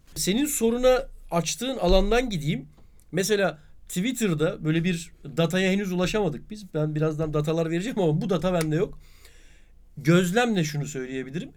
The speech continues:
Sosyal medyada en çok hangi hukuki ve cezai olaylar gündeme geliyor? Bir, kadına şiddet. İki, çocuklara ve küçüklere şiddet, istismar. Üç, çok önemli bu da, hayvanlara şiddet.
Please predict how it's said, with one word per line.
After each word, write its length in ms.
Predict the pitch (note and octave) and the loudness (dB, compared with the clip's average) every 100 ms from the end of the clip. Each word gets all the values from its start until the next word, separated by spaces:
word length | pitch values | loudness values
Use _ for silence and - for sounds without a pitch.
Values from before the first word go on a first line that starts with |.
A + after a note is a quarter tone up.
| - - | -20 -18
Sosyal 540 | - - G3+ - C4 C4 | -10 -4 -4 -2 -2 -2
medyada 400 | B3+ F3+ G#3+ A#3 | -6 -4 -4 -4
en 320 | G#3+ C4 A#3+ | 2 2 2
çok 400 | - C4 - - - | -6 -6 -8 -20 -4
hangi 360 | F#3+ C4 B3 | -2 0 0
hukuki 360 | A3+ G3+ F#3 A#3 | -2 -2 -6 -2
ve 100 | G3 | 0
cezai 440 | F#3 F3+ G#3+ G#3+ | 0 2 4 4
olaylar 320 | G3 F3 D3 | 4 4 2
gündeme 360 | B2+ B2+ B2 A2 | -2 -6 -6 -4
geliyor? 280 | G2+ F#2+ F2 G#3 | -6 -10 -8 2
Bir, 260 | G#3 D3 - - - | 2 0 -14 -20 -10
kadına 320 | F#3 D3+ F#3+ | -6 0 0
şiddet. 420 | - E3 C3+ - - - - - - - - - - | 0 -4 -6 -10 -20 -20 -20 -20 -20 -20 -20 -20 -8
İki, 420 | F#3 D3 C4 E4+ - _ _ _ _ | -6 -2 -2 -4 -8 _ _ _ _
çocuklara 500 | - F#3 F#3+ G#3+ A#3+ | -4 -2 -2 0 0
ve 80 | B3 | 0
küçüklere 420 | - - F3+ E3 | -4 -8 -2 0
şiddet, 500 | D3+ D3 E3 G#3+ - - - - - - | 0 -4 -8 -8 -12 -20 -20 -20 -20 -6
istismar. 640 | E3 D3+ E3 D3+ D3+ D3 - - - - - | -4 -2 -4 -4 -4 -4 -10 -20 -20 -18 -4
Üç, 380 | B3 - - - - - | -4 -2 -8 -10 -20 -2
çok 220 | A#3+ C4 | -2 4
önemli 340 | A3 F3 D#3+ | 4 4 2
bu 120 | D3+ | 0
da, 180 | B3 D4+ - - | -2 -4 -8 -20
hayvanlara 680 | - F3 G3 G#3 G#3+ A3 A3+ | -2 2 4 4 6 6 6
şiddet. 540 | - D#3+ A#2+ F#2+ - | 4 -2 -6 -12 -16